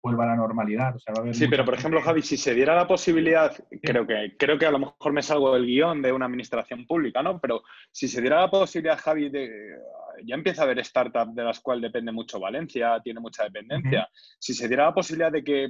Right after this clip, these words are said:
Speaker 2: por este golpe del turismo y demás estuvieran a punto de caer, eh,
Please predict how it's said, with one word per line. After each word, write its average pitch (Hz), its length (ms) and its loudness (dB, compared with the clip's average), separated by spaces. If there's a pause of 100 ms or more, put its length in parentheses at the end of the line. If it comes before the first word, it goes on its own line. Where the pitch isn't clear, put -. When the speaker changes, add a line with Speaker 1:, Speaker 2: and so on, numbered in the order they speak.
Speaker 2:
por 135 140 -4
este 135 180 -8
golpe 135 380 -4
del 127 160 -6
turismo 135 400 -4
y 120 60 -6
demás 131 460 -2 (260)
estuvieran 123 440 -4
a 156 80 2
punto 151 240 -2
de 135 80 -2
caer, 151 400 2
eh, 117 440 -6